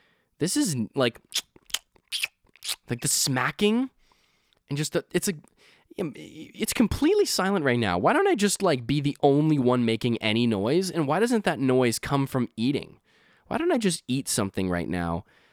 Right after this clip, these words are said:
Something maybe just crunchy or something maybe, like, soft and just smacky. It's, oh my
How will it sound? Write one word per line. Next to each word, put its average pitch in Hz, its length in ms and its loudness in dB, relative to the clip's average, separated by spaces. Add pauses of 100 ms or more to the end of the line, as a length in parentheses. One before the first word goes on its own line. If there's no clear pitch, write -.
(140)
Something 269 400 0
maybe 185 220 2
just - 200 -4
crunchy 135 800 0 (400)
or 113 320 4
something 120 460 0
maybe, 104 360 0
like, 98 480 -2 (240)
soft 135 760 0
and 98 120 -2
just - 320 -4
smacky. 120 680 0 (640)
It's, 135 240 -8 (280)
oh 180 420 4
my 104 160 -2